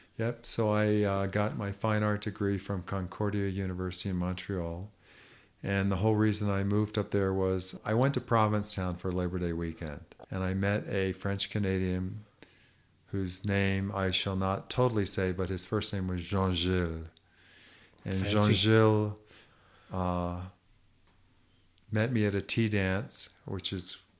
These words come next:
Speaker 1: traditionally a Sunday afternoon. We went back to his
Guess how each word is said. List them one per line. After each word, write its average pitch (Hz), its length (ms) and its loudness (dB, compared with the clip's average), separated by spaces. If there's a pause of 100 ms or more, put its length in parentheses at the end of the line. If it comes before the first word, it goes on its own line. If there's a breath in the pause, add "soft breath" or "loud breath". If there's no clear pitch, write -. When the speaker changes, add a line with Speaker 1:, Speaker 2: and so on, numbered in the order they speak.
Speaker 1:
traditionally 107 500 0
a - 20 -2
Sunday 101 400 2
afternoon. 92 720 -2 (580 loud breath)
We 110 100 0
went 98 160 0
back 104 260 2
to 110 80 2
his 104 380 0